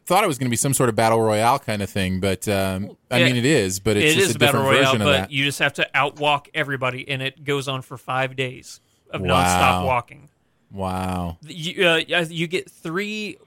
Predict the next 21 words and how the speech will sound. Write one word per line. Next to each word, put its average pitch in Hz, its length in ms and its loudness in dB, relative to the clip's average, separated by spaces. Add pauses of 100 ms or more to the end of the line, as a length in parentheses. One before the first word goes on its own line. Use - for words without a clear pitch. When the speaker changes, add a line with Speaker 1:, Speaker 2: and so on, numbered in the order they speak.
Speaker 2:
warnings. 143 500 -4
Like, 131 200 -4
if 135 140 -6
you 147 220 -6 (200)
s-, - 220 -8 (120)
uh, 175 60 -2
if 147 180 -6
you 160 100 -10
go 160 180 0
below 156 360 -2
a 139 40 -4
certain 151 340 -12
speed, 175 540 -10 (680)
or 143 320 2
you 131 200 -6
stop 135 400 -2
to, - 80 -12
like, 135 180 -6
retie 139 420 -2
your 135 140 -4
shoe, 143 600 -6